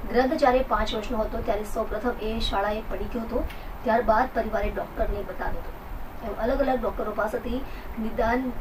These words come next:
કરાવતા કરાવતા એક ડૉક્ટર પાસેથી જાણવા મળ્યું હતું કે ગ્રંથને ખૂબ જ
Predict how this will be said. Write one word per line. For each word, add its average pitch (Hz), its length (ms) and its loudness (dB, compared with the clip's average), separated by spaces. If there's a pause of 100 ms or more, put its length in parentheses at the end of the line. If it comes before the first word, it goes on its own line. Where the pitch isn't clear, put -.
(180)
કરાવતા 220 340 4
કરાવતા 240 560 4
એક 220 200 -2
ડૉક્ટર 220 340 -2
પાસેથી 220 380 0
જાણવા 196 280 -2
મળ્યું 202 280 -4
હતું 269 160 -4
કે 254 220 6 (460)
ગ્રંથને 240 440 6
ખૂબ 269 400 4
જ 269 200 10